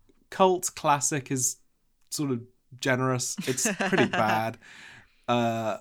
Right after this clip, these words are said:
Speaker 1: but the thing that I think the movie is always worth watching for is, uh, Frank Langella as Skeletor.
Speaker 2: <gasps>
Speaker 1: And what I loved about this He-Man documentary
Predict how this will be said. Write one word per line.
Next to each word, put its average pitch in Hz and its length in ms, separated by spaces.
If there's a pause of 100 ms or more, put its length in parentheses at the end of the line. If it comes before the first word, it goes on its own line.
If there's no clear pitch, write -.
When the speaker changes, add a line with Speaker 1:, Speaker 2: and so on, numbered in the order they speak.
Speaker 1:
but 131 600
the 139 80
thing 185 280
that 151 280 (120)
I 135 200
think 127 240
the 113 60
movie 120 340
is 110 100
always 113 540 (760)
worth 127 560
watching 123 400
for 95 440 (560)
is, 107 340 (400)
uh, 113 320
Frank 143 400
Langella 120 720
as 107 320
Skeletor. 107 840 (600)
Speaker 2:
<gasps> 202 480 (1160)
Speaker 1:
And 135 500 (640)
what 139 320
I 196 120
loved 156 220
about 131 240
this 123 160
He-Man 220 380
documentary 95 760